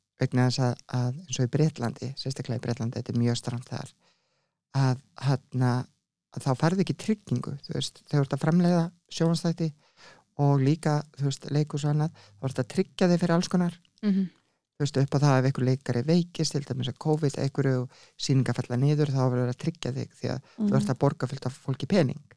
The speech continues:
Speaker 2: Mhm.
Speaker 1: Og tryggingafélögin tryggja þig ekki ef að þú ert ekki með öryggið í lagi.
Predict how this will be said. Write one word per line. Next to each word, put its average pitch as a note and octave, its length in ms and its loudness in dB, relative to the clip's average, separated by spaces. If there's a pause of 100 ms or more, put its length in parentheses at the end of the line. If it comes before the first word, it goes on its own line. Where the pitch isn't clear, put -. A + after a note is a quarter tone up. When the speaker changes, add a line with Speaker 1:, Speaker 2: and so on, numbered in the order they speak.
Speaker 2:
Mhm. G3+ 340 0 (720)
Speaker 1:
Og C#3 80 -6
tryggingafélögin D#3 680 4
tryggja - 280 0
þig - 160 -4
ekki - 220 -8 (560)
ef C#3+ 140 4
að C#3 140 6
þú C3+ 120 6
ert C3+ 160 0
ekki C3+ 140 -2
með B2+ 220 2 (160)
öryggið D3 360 6
í C#3 40 4
lagi. C#3+ 320 0